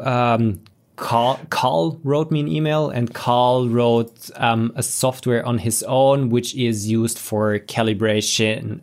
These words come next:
calibrating retraction speed and retraction length, which is also just a really simple um, graphical user interface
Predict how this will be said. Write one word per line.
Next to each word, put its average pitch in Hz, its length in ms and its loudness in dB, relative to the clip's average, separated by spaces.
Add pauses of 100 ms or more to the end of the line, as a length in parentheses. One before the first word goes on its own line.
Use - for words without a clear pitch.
(100)
calibrating 110 760 0 (320)
retraction 113 720 -2
speed 104 560 -2
and 95 220 -4
retraction 101 500 -2
length, 95 520 -4
which 104 400 -8 (100)
is 113 220 -2
also 107 340 -2
just - 400 -4
a 95 320 0 (440)
really 120 200 2
simple 113 640 2 (220)
um, 107 1080 2 (100)
graphical 120 380 0
user 127 240 2
interface 120 760 0